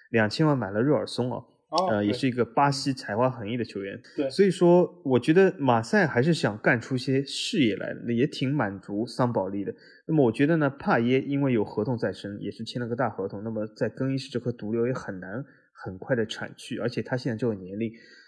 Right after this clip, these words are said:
Speaker 1: 这个薪水也很难就是让他走人。那么我希望桑保利能够处理好和帕耶的关系，能够带领马赛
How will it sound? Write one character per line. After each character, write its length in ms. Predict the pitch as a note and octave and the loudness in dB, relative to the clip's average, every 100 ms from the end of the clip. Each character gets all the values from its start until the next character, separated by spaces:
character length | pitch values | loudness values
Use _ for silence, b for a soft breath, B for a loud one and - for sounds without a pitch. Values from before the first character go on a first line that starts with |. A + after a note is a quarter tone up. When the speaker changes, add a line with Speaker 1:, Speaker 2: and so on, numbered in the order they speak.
| - | -4
Speaker 1:
这 120 | C#3 | 0
个 100 | A2+ | 2
薪 240 | - C#3 | 2 -2
水 180 | C3+ G#2 | -2 -4
也 140 | G2 A#2 | -4 -4
很 180 | - | -6
难 160 | F#2 G2 | -10 -8
就 120 | B2+ | -4
是 40 | A2+ | -2
让 80 | |
他 140 | A2+ C3 | 0 -2
走 220 | - - | -2 -4
人。 260 | G#2 A2+ - | -6 -10 -8
那 80 | D3+ | -2
么 120 | C3+ C3+ B B - | -2 -2 B B 0
我 100 | A2+ | 2
希 220 | - F#3 | 2 2
望 160 | F#3+ E3 | 4 6
桑 240 | - D#3+ | 6 4
保 140 | C3+ | 4
利 160 | G#2 B2 | 2 0
能 180 | A2 A#2 | -2 2
够 120 | C3+ | 2
处 220 | B2 - | 0 -2
理 100 | C3 | 0
好 140 | A2 G2 | 0 -2
和 160 | G#2+ | -4
帕 240 | G#2+ - G#2+ | -6 -6 -4
耶 80 | |
的 80 | A2 | -4
关 220 | - B2+ | 0 0
系， 180 | C3 - | 0 -8
能 80 | A2 | -4
够 100 | B2 | -2
带 160 | B2 A#2+ | 0 0
领 140 | A2+ | 0
马 180 | A2+ - | -4 -8
赛 320 | - C3 G2+ | -2 -2 -2